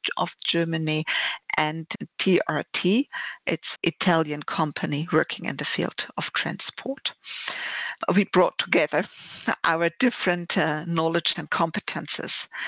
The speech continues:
to conduct this quite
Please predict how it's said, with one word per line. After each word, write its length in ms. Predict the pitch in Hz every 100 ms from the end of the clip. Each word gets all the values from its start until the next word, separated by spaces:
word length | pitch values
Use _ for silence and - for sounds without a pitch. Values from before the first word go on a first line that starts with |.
| - -
to 320 | - - 156 143 - - -
conduct 720 | - 175 156 156 - - - - -
this 260 | - - - - - _ _ _
quite 720 | - - 226 208 202 190 -